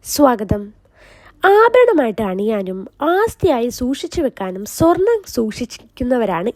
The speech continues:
ഇന്ത്യക്കാര്, അല്ലേ? അത്യാവശ്യങ്ങൾക്ക് പ്രയോജനപ്പെടുത്തുന്നതിന് സ്വർണ്ണ വായ്പകളും നമ്മൾ എടുക്കാറുണ്ട്. ഈടായിട്ട് സ്വർണം നൽകുന്നതിനാല് ഇത്തരം വായ്പകൾ സെക്യൂർഡ് ലോൺ എന്ന വിഭാഗത്തിലാണ്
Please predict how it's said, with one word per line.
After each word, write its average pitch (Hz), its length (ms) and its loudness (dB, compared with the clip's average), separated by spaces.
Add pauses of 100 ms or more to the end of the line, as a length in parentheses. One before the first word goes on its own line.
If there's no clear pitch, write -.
ഇന്ത്യക്കാര്, 190 520 -4 (180)
അല്ലേ? 240 180 2 (920)
അത്യാവശ്യങ്ങൾക്ക് 330 1300 0
പ്രയോജനപ്പെടുത്തുന്നതിന് 226 1300 2 (520)
സ്വർണ്ണ 349 320 4 (120)
വായ്പകളും 202 540 0
നമ്മൾ 320 220 4
എടുക്കാറുണ്ട്. 185 560 -2 (840)
ഈടായിട്ട് 349 580 4 (200)
സ്വർണം 294 520 0
നൽകുന്നതിനാല് 202 840 -8 (460)
ഇത്തരം 440 280 0 (100)
വായ്പകൾ 190 460 -4 (960)
സെക്യൂർഡ് 349 560 4 (140)
ലോൺ 330 200 4 (140)
എന്ന 226 120 -4 (120)
വിഭാഗത്തിലാണ് 185 720 -6